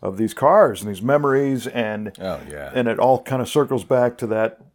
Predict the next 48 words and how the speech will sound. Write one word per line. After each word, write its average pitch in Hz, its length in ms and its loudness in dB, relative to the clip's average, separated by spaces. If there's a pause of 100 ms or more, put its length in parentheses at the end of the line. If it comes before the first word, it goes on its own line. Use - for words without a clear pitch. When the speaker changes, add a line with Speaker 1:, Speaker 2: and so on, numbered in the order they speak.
(140)
Speaker 1:
seventy 120 640 0
G 110 220 -4
S 117 200 0
X 120 240 2
show 147 280 2
car, 113 540 4
again, 120 400 -2
something 120 440 -4
that, 113 260 -2 (720)
that 160 220 4
could 170 140 2
have 139 100 4
been 131 100 -2
lost 123 400 0
to 123 80 -4
history 123 440 -2
a 113 40 -2
thousand 117 440 0
times 127 320 -4
over, 131 320 -2
I 90 80 -6
bet, 90 320 -12
you 107 100 -10
know, 101 160 -8
just 107 220 -10
as - 280 -10
Speaker 2:
Right. 135 240 4
Speaker 1:
circumstance. 92 640 -12 (600)
And, 101 400 -6
Speaker 2:
Oh, 147 40 -2
yeah. 139 200 0
Speaker 1:
and 95 180 -10
there 113 200 0
it 139 60 0
is. 165 440 -6 (600)
Speaker 2:
All 151 120 4
those 180 160 0
super 120 260 -4
rare 98 220 -2
cars, 82 480 -4
like 101 300 -6
the, 104 240 -4
the 98 360 -2
Hemi 117 220 -4
Cuda 117 240 -6
convertibles, 107 800 -8
the, 90 140 -16
uh, 90 340 -6